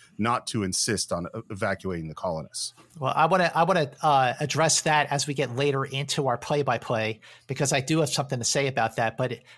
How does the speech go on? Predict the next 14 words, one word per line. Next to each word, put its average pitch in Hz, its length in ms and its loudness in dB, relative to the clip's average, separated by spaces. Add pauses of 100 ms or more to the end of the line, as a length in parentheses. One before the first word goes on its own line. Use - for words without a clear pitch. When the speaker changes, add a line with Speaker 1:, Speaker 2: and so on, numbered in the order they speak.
Speaker 2:
but 143 240 0
Ralph, 165 300 4
I 165 80 2
wanna 160 180 0
ask 170 400 0
you, 117 300 0 (760)
the, 143 300 0
the 139 80 2
scene 196 280 2
where 156 380 0 (160)
Sh-, - 280 -4
Spock 156 500 4
gets, 143 320 2
uh, 127 260 2